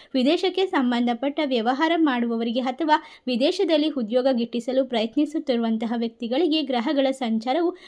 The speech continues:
ಪೂರಕವಾಗಿದೆ. ನಿಮ್ಮ ಪ್ರಯತ್ನಗಳು ಫಲವನ್ನ ನೀಡುವ ಸುವರ್ಣ ಅವಕಾಶ ಇದಾಗಿದೆ. ಈ ರಾಶಿಯಲ್ಲಿ ಇರ್ತಕ್ಕಂತಹ ವ್ಯಕ್ತಿಗಳಿಗೆ ಸಂಬಂಧಗಳಲ್ಲಿ ಮಾಧುರ್ಯತೆ ತುಂಬಾ ಇರುತ್ತದೆ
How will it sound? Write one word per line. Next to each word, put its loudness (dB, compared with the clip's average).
ಪೂರಕವಾಗಿದೆ. 4
ನಿಮ್ಮ 2
ಪ್ರಯತ್ನಗಳು 2
ಫಲವನ್ನ 0
ನೀಡುವ 0
ಸುವರ್ಣ -2
ಅವಕಾಶ -2
ಇದಾಗಿದೆ. 0
ಈ 4
ರಾಶಿಯಲ್ಲಿ 4
ಇರ್ತಕ್ಕಂತಹ 0
ವ್ಯಕ್ತಿಗಳಿಗೆ -2
ಸಂಬಂಧಗಳಲ್ಲಿ 2
ಮಾಧುರ್ಯತೆ 0
ತುಂಬಾ 0
ಇರುತ್ತದೆ 0